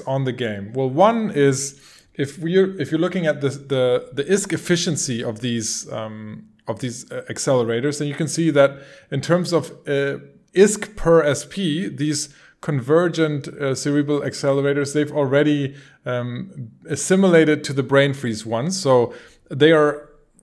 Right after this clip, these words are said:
since they have the same effect, uh, in, in, in, uh, with, with the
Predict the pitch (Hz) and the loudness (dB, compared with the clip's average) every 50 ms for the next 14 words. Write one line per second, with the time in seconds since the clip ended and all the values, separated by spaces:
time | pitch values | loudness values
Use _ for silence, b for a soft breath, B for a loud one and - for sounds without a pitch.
0 | _ _ _ _ _ _ - - - - - 190 190 190 190 185 170 147 156 170 | _ _ _ _ _ _ -20 -12 -8 -2 0 0 0 0 2 2 2 4 4 4
1 | 180 165 175 156 143 135 - - 185 175 180 180 175 156 143 - - 147 196 - | 2 2 0 -6 -6 -6 -2 2 4 4 4 2 -2 -4 -4 0 2 2 2 2
2 | - - - - - _ _ 214 143 131 131 131 139 - 151 139 139 139 139 139 | -2 -8 -14 -16 -18 _ _ -10 -8 -6 -6 -6 -6 -6 -4 -4 -4 -4 -6 -6
3 | 139 139 151 139 139 139 139 139 139 139 143 135 131 131 135 135 - - 147 143 | -6 -6 -6 -6 -4 -4 -6 -6 -8 -8 -6 -6 -6 -6 -8 -10 -12 -12 -12 -12
4 | 135 123 - - 143 135 143 139 139 - - 147 139 135 139 - 143 135 131 131 | -12 -12 -12 -10 -4 -4 -4 -4 -4 -12 -8 -4 -4 -4 -2 -2 -2 -2 -2 -2
5 | 131 131 135 | -2 -4 -6